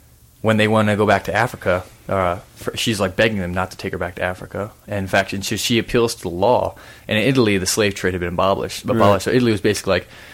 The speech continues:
Speaker 1: "She's not your slave because there is no slavery here." So she was never, she's not rightfully yours. She can do whatever she wants. And so she decides to stay, um,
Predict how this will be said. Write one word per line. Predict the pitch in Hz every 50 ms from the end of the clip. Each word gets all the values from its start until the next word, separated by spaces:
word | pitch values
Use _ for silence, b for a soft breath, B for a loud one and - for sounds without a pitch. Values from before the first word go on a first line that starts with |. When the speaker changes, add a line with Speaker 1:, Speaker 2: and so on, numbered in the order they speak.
| B B
Speaker 1:
"She's | - 123 117
not | 120 127 117
your | 87 98
slave | - - 131 113 101 92
because | 95 90 - 104 92 92
there | 90 98 107
is | 101
no | 101 95
slavery | - - 95 98 90 87 90 95
here." | 95 90 - -
So | - 98
she | - - 101
was | 98 95 95
never, | 98 98 92 92 87 92 - -
she's | - 110
not | 110 113 92
rightfully | 95 95 92 - 92 92
yours. | - 92
She | - 98
can | 95
do | 98 95
whatever | 90 92 92 92
she | - 98
wants. | 92 90 90 90 98 - - -
And | 104 98
so | - - 101
she | 98 - - 123
decides | 110 101 - 101 98 101 - -
to | 98
stay, | - - - 117 104 101 113 120 - - -
um, | 101 98 92 90 90 92